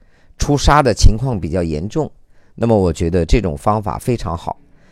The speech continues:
你也可以约几个朋友一起听，然后形成一个互助小组，然后你给他来操作，他来给你来操作，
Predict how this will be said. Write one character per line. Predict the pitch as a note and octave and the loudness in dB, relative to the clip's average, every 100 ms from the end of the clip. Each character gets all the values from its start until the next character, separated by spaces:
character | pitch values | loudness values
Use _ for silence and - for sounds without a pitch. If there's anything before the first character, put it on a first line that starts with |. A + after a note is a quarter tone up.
| - - | -20 -8
你 | G2+ A2+ | 2 4
也 | G#2 | 4
可 | A#2 | 4
以 | G2 | 2
约 | G2 A#2+ | 4 2
几 | A2 A2 | 2 0
个 | G2 | -4
朋 | - G2+ | -4 -4
友 | G#2 | -4
一 | F#2+ | -4
起 | A#2 E2+ | -4 -4
听， | - A2 A2+ - _ - | -2 -2 -4 -12 _ -20
然 | - D2+ | -10 -4
后 | G#2 | -2
形 | E2 - G#2+ | 0 0 0
成 | G2 G2 | -4 -4
一 | G#2+ | -2
个 | A2+ G2 | -2 -4
互 | - C#3 | -2 -4
助 | C3 G2 | -2 -4
小 | - F2 | -2 -2
组， | C3+ F#2+ - - _ _ _ | 0 -6 -8 -20 _ _ _
然 | - F2 | -6 -2
后 | G#2 | -2
你 | G2+ B2+ | -2 -2
给 | G2+ | -2
他 | E2+ A#2+ | 0 0
来 | A#2 G2+ | 0 0
操 | - B2 | -4 -4
作， | D3+ G#2 - _ _ - | -4 -8 -10 _ _ -8
他 | - | 0
来 | A2 G2+ | 2 2
给 | F#2+ A2 | 2 -2
你 | C3 | -4
来 | D2 C2+ | -8 -10
操 | - F2+ | -10 -10
作， | F#2 - | -10 -12